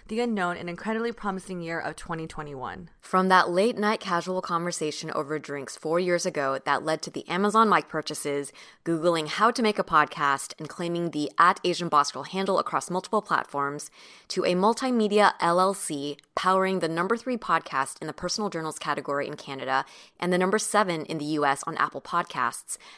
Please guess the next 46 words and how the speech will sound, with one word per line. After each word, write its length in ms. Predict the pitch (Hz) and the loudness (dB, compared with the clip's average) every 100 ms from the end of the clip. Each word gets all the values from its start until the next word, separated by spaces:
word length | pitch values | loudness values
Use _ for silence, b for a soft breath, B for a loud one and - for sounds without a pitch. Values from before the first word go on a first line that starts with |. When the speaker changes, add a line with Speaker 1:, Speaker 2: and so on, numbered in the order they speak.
| B | B
Speaker 2:
as 140 | 165 | 4
well 120 | 190 | 8
as 80 | 202 | 8
the 80 | 185 | 6
number 160 | 170 160 | 0 0
twelve 320 | - 214 226 | 6 6 6
podcast 420 | 220 214 226 - | 2 2 2 2
in 80 | 165 | -2
the 60 | |
lifestyle 400 | 151 156 - 156 | 0 0 2 0
and 80 | 147 | 0
health 180 | 170 202 | -2 -4
category 460 | - 202 185 190 185 | -2 -2 2 2 2
in 80 | |
Taiwan 520 | 156 156 151 170 175 180 | -2 -4 0 2 2 2
and 120 | 185 | 2
the 40 | 185 | 4
number 200 | 185 185 | 4 4
seventeenth 500 | - 208 226 220 - | 4 2 2 -2 0
podcast 560 | 160 156 - 180 - | 2 2 2 0 0
in 100 | - | -4
the 60 | 156 | -2
business 300 | 160 175 165 | 0 -2 -4
category 460 | - 143 139 143 | -4 -4 -2 -4
in 80 | 139 | -4
the 60 | 135 | -6
U 200 | 143 139 | -4 -2
S 120 | 139 | -4
on 120 | 165 | -6
Spotify. 560 | - 127 135 - 62 - - B B B | -6 -6 -4 -2 -2 -4 -12 B B B
One 280 | 170 208 | 2 2
hundred 360 | 247 254 247 254 | 2 0 2 2
episodes 480 | 185 190 - 202 - | 0 -4 -2 -2 -2
later, 380 | 135 123 143 - b b b | -4 -2 -4 -6 b b b
some 280 | - - 190 | -6 -2 0
things 280 | 247 277 - | 2 0 2
have 280 | 165 156 - | 2 2 0
definitely 500 | - 131 - 196 - | -4 -4 0 0 2
changed, 480 | 277 175 151 214 - - B B | 0 0 0 -2 -4 -12 B B
but 180 | - 165 | -2 0
many 280 | 180 190 226 | 2 2 2
things 360 | 202 185 180 - | 0 -2 -2 -2
have 340 | 160 156 151 | 0 0 0
remained 360 | 156 151 139 135 | -4 -2 -4 -6
the 60 | |
same. 480 | - - 69 87 151 | -8 -10 -14 -16 -20